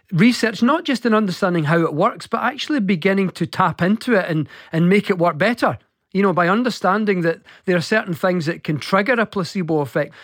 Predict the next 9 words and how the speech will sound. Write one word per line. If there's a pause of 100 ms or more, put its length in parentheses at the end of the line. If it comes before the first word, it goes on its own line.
(200)
you
know, (400)
language
that
a
person
can
use,
certain